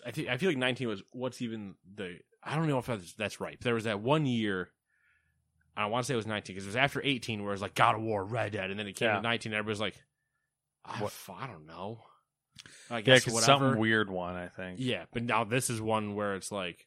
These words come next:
Speaker 2: There's just
Speaker 1: okay,
Speaker 2: Elden Ring.
Speaker 1: Elder-, Elden Ring, and?
Speaker 2: Yeah.
Speaker 1: What else do you even nominate?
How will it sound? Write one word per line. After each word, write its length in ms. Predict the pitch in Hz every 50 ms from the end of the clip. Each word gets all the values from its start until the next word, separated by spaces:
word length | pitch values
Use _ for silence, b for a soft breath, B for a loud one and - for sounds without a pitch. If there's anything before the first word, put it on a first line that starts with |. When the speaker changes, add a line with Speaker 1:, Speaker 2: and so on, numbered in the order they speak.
| _ _ _ _ _ - - _ -
Speaker 2:
There's 160 | 113 107 98 -
just 120 | 120 120
Speaker 1:
okay, 200 | 98 117 107 110
Speaker 2:
Elden 160 | 117 101 107 110
Ring. 20 | 113
Speaker 1:
Elder-, 500 | 120 113 120 117 123 131 131 120 - - -
Elden 240 | 104 107 117 123 123
Ring, 320 | 131 131 131 135 135 - _ _ _ _ -
and? 600 | - 87 87 90 - 190 110 165 214 226 - - - _ _ _ _ _ _ _ -
Speaker 2:
Yeah. 260 | 104 98 95 - - - _ _ _ _ _ _ _ _ _ _ _ _ _ _ _ _ _ _ _ _ _ _ _
Speaker 1:
What 160 | - 127 170
else 140 | 202 190 -
do 80 | 185
you 100 | 196 196
even 160 | 196 190 202 220
nominate? 440 | 240 240 226 185 127 98 85 82